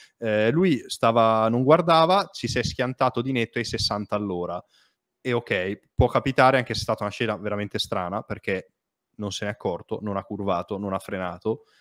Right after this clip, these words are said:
è stato impressionante, è stato come un videogioco praticamente. Quando sei videogioco di motociclette o di bici, anche, stai ancora imparando a usarlo e quindi ti schianti contro le cose. Eh, ma la cosa assurda, Marco,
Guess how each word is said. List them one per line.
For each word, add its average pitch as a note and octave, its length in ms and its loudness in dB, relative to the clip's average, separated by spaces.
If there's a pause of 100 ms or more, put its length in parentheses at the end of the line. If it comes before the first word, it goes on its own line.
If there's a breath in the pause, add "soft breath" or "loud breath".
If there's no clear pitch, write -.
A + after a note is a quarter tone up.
(120)
è - 120 -18
stato - 280 -6
impressionante, G2 680 -4
è F#2 40 -4
stato G2 180 -2
come G#2 140 -2
un G2+ 140 -4
videogioco G2 680 -2
praticamente. G2 680 -4
Quando F#2+ 220 -4
sei G2 160 0
videogioco G#2+ 760 2 (260 soft breath)
di A2+ 200 -2
motociclette A#2 880 4
o G#2 100 6
di G2+ 100 -6
bici, G2+ 380 -2
anche, G2+ 320 -2
stai A2 220 0
ancora A2+ 260 2
imparando G#2+ 720 2
a G2 40 6
usarlo G2 560 0
e F#2+ 40 -2
quindi G2 240 -6
ti - 120 -16
schianti G2 500 -4
contro G2 260 -4
le G2 100 0
cose. G2 480 -2 (460 loud breath)
Eh, G#2 600 2
ma A#2+ 140 2
la C#3 40 8
cosa G#3+ 200 0
assurda, G#2 420 -2
Marco, F#2 560 -2